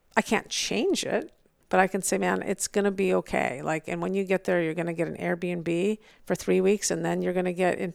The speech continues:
moved into that apartment that you chose, you know, all that stuff. So it is all about people. It's all about, like, just people matter. Like, that's all I can say. And there's so much that gets communicated in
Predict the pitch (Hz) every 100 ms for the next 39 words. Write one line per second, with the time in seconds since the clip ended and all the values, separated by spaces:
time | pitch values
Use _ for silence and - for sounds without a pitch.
0 | - 196 196 190 180 185 180 175 - -
1 | 147 156 160 - - - 220 208 190 -
2 | 208 - - - - - 180 180 170 -
3 | - - 262 262 254 240 220 - 226 247
4 | 240 165 156 165 175 - - 165 - -
5 | - - 254 - - 180 190 180 170 165
6 | 180 165 - 214 - 233 233 233 185 185
7 | 175 - - - - - - _ - 180
8 | - 180 175 165 175 160 160 170 208 196
9 | 160 156 - - - 208 196 - 208 196
10 | 190 180 - 185 180 - - 180 170 175
11 | - 202 214 240 220 - - 185 175 170
12 | 170 165